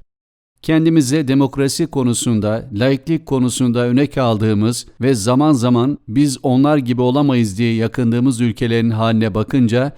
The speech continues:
siz de "Ah yalan dünya." demiyor musunuz? Amerika ve Fransa. Amerika'daki başkan seçimi sonrasındaki oy sayımı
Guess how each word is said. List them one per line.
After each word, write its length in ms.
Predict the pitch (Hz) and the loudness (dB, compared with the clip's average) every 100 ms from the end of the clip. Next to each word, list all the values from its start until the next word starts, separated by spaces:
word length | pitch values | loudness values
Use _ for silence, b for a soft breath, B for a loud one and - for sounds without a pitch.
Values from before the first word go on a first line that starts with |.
| b | b
siz 440 | - - 165 104 | -10 -4 -2 0
de 240 | 117 139 - b b | 0 -2 -4 b b
"Ah 320 | 143 156 117 | -2 0 2
yalan 480 | 113 123 120 120 107 | 2 2 4 4 2
dünya." 380 | 110 110 110 107 | 2 0 0 2
demiyor 360 | 127 110 85 | 2 2 0
musunuz? 640 | 73 65 - 69 55 - - _ _ _ _ _ - | -4 -8 -10 -10 -12 -16 -20 _ _ _ _ _ -4
Amerika 580 | 127 160 180 180 165 156 | 2 2 2 2 2 4
ve 160 | 147 | 2
Fransa. 800 | 147 139 127 92 - 76 50 - _ _ _ _ _ - | 0 0 0 -2 -6 -10 -12 -18 _ _ _ _ _ -4
Amerika'daki 840 | 143 165 196 180 151 156 165 156 | 2 2 2 0 0 0 0 0
başkan 400 | 139 135 - 160 | 2 0 2 0
seçimi 480 | 160 143 135 131 123 | 2 0 0 0 0
sonrasındaki 760 | - 123 123 117 127 120 117 147 | 0 0 0 0 2 0 0 2
oy 160 | 127 | 2
sayımı 540 | - 123 110 104 139 | 2 0 2 2 0